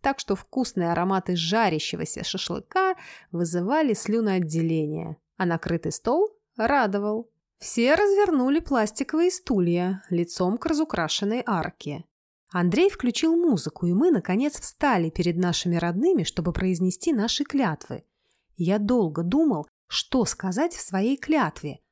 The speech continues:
а потом решил, танцор я или кто? Лучше станцую и спою. Помогал, конечно, Андрей. Больше поддержкой и заверениями, что я не глупо смотрюсь.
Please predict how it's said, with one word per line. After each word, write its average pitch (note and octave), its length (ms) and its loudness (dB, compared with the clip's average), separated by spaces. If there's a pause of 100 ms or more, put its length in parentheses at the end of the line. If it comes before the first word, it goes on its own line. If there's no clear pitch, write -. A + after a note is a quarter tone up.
(260)
а F3+ 80 -4
потом C#4+ 280 2
решил, G#3+ 540 0 (300)
танцор D#4+ 480 2
я F#3 320 -2 (100)
или A#3 180 2
кто? E3+ 440 -4 (360)
Лучше A4 300 4
станцую D#4+ 680 2
и F#4+ 120 2
спою. A3+ 600 2 (420)
Помогал, F#3 440 2
конечно, A#3 480 0
Андрей. E3+ 500 0 (220)
Больше F#3+ 500 2
поддержкой A3 720 2
и A#3+ 40 2
заверениями, G#3 720 2
что - 200 -4
я F#3 420 2
не C4 220 2
глупо E3+ 340 0
смотрюсь. F#3 640 -2